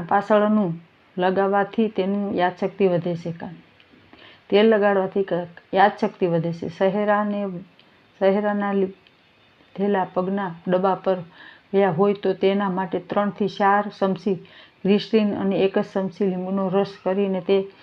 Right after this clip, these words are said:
શીશીમાં ભરી લ્યો અને તે દરરોજ પગના ડબ્બા, પગના ધબ્બા ઉપર માલિશ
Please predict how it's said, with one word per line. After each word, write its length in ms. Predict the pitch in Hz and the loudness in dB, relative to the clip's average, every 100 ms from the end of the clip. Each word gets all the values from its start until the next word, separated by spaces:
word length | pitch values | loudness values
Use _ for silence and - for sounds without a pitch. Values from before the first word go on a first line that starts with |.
| - - _ | -20 -20 _
શીશીમાં 500 | - 208 175 208 190 | -2 0 2 0 0
ભરી 220 | 196 208 | 2 2
લ્યો 200 | 202 196 | 4 4
અને 160 | 185 190 | 2 0
તે 140 | 185 190 | 0 2
દરરોજ 380 | 185 190 233 240 233 | 4 6 6 6 4
પગના 460 | 214 196 190 202 202 | 4 2 4 2 0
ડબ્બા, 360 | 196 185 185 170 - - _ _ _ _ _ _ - | 2 2 0 -2 -14 -20 _ _ _ _ _ _ -2
પગના 420 | 185 185 196 180 - _ - - - - - | -2 0 0 -2 -8 _ -18 -18 -18 -16 -2
ધબ્બા 320 | 185 185 175 - - - - | 0 0 -6 -16 -20 -20 -2
ઉપર 340 | 214 208 196 165 - - - _ _ _ _ - - _ _ _ - - - - - _ _ - - - - - | 2 4 2 0 -6 -20 -20 _ _ _ _ -20 -20 _ _ _ -20 -20 -20 -20 -20 _ _ -20 -20 -20 -20 -8
માલિશ 480 | 185 190 196 190 190 | 0 2 4 4 0